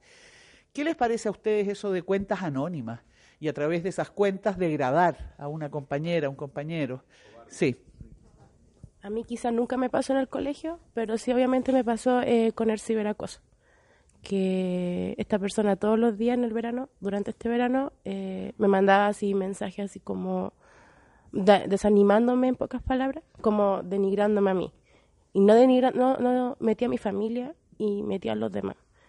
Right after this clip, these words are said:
Speaker 2: Y me afectaba mucho a mí. Y independientemente si fuera o no del colegio, lo recibí, recibí esa cosa.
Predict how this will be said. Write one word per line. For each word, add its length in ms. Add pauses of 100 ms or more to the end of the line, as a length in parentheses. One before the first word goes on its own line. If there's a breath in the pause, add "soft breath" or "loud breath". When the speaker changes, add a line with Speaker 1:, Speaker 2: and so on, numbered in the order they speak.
(160 soft breath)
Speaker 2:
Y 80
me 80
afectaba 420
mucho 320
a 40
mí. 120 (760 soft breath)
Y 240
independientemente 720
si 160
fuera 240
o 60
no 120
del 140
colegio, 600
lo 120
recibí, 420
recibí 400
esa 200
cosa. 280